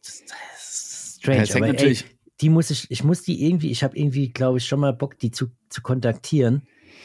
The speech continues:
Speaker 1: Und mal zu fragen, ob man so ein Teil mal ausprobieren kann.
Speaker 2: Es gibt ja auch, ähm, es gibt ja auch Sachen, bald, ich glaub, ich darf da noch gar nicht drüber sprechen, aber man, es gibt ja auch rein theoretisch die Möglichkeit, einen Sattel in der Neigung schnell zu verstellen.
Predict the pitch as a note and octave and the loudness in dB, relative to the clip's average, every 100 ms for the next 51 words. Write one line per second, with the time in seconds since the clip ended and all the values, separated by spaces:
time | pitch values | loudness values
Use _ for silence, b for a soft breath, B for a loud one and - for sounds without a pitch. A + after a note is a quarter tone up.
0 | B _ _ _ - A2+ A#2 A#2 - - | B _ _ _ -2 0 2 0 -4 -2
1 | A2+ A#2 A#2+ G#2 A2+ A2+ A2+ A2+ A2+ A2 | 0 2 0 0 2 2 2 2 2 2
2 | G#2 A2+ A#2 - F2+ E2+ F2 - E2 D#2+ | 0 0 -2 -2 -4 -4 -4 -4 -4 -6
3 | _ _ B B B B B B B _ | _ _ B B B B B B B _
4 | - F#2+ - A#2+ B2+ G2 A2+ A2 - A2 | -4 -2 -2 0 2 4 2 2 0 2
5 | G#2 G2+ G2+ G2 - E2+ - B2+ A#2 - | 4 4 4 2 -2 -6 -2 -2 0 0
6 | G#2+ G2+ G#2 B2 C3 D3+ - _ _ _ | 0 0 0 2 2 0 -4 _ _ _
7 | _ _ _ - F#2 G#2 C#3+ - - - | _ _ _ -2 0 2 2 -2 -12 -14
8 | - - - - F2 E2+ F2 E2+ G2 F2 | -14 -14 -14 -8 -6 -4 -4 -2 -2 -2
9 | F2 F2+ F2 F2 - F#2+ G2 D#2+ G2 G2 | -2 -4 -2 -4 -2 -2 0 0 2 2
10 | G2 A2+ C3+ - A2 G#2+ G#2 A2 G#2+ A2+ | 0 -2 -2 0 0 0 0 0 0 0
11 | - G2+ G2+ - - F2+ - F#2+ F2+ G2+ | 0 0 0 -2 -4 -4 0 0 0 0
12 | - A2+ G2+ F#2+ F#2 F#2+ A2 A2 G#2 - | 0 0 2 2 2 2 2 2 0 -4
13 | _ - - A2 G#2+ - - G#2+ G2 F2 | _ -8 -2 0 0 -2 -4 -2 0 0
14 | D2+ | -4